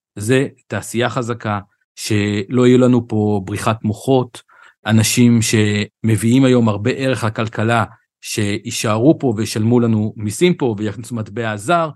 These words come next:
זה בעצם, אני חושב, הסכנה הכי גדולה בתור מדינה. ברגע שאתה מתחיל לאבד את התעשייה שלך, ואז אתה לא מצליח להכניס מטבע חוץ, ואתה מתחיל להוציא יותר ממה שאתה מכניס, והמטבע שלך פשוט נעלם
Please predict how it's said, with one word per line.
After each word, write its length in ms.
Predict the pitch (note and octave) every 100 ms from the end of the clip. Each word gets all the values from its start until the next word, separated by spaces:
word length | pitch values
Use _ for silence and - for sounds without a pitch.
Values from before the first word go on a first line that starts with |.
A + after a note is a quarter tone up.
| _ _ _ _ _ -
זה 280 | F#2 D3+ F#3
בעצם, 320 | E3+ D#3+ D#3
אני 120 | B2+
חושב, 640 | A2 G#2+ - - D#3+ D#3+ C3+ -
הסכנה 840 | A2 G#2+ G#2 G2+ - A2+ A#2+ C#3+
הכי 200 | A2 E3+
גדולה 460 | C3 A#2 B2 C#3+ C3+ _ _
בתור 260 | G#2 B2+ A#2
מדינה. 360 | A2+ G#2+ G#2 F#2
ברגע 260 | B2 C#3+
שאתה 200 | D3 A#2
מתחיל 300 | G#2+ G#2+ C#3
לאבד 400 | A#2+ G#2 G#2+ B2
את 80 | G#2 A2
התעשייה 520 | G2+ F#2 - G#2 C3+
שלך, 260 | D3 F3+ G#3+ G#3 _ _ _ _ _ _ -
ואז 680 | F#2+ A2 C3 C3 A#2+ G#2 - _ _ -
אתה 180 | G2 A2+
לא 140 | A2+
מצליח 440 | D3+ C#3+ C3+ B2 A#2+
להכניס 580 | G#2+ G2 - C#3 C3 -
מטבע 340 | G2 A2 G2+
חוץ, 400 | - A3+ A#3 - - _ _ _ _ -
ואתה 280 | A2 G#2
מתחיל 500 | G#2+ G#2+ - C3+ C3 B2 _ _ _
להוציא 440 | A2+ A#2 A2+ - D#3+
יותר 240 | B2+ B2
ממה 120 | B2+
שאתה 140 | A2+ A#2+
מכניס, 680 | A2 - F3 F#3+ - - _
והמטבע 1300 | G#2 A#2+ C3 - _ _ _ G#2 A#2 B2+ A2+ A#2 C#3
שלך 140 | B2+ -
פשוט 280 | G#2+ A2 A2+
נעלם 400 | G2+ G#2 G#2